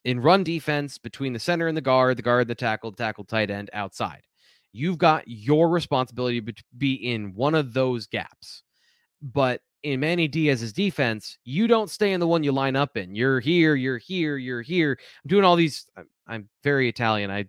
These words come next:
lots of hand motions. Um, but you're all over the place. And sometimes what happens is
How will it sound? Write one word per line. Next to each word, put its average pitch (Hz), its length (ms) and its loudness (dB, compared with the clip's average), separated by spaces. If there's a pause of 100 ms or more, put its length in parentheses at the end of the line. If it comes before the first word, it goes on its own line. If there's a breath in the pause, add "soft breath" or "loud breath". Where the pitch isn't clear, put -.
(100)
lots 120 340 -2
of 113 60 -4
hand 110 180 -4
motions. 92 400 -12 (440 soft breath)
Um, 120 340 0 (120)
but 170 240 2
you're 214 140 6
all 208 160 8
over 220 180 4
the 120 80 -2
place. - 400 -10
And 143 120 -8
sometimes 202 560 0
what 143 120 0
happens 120 440 0
is 95 360 -8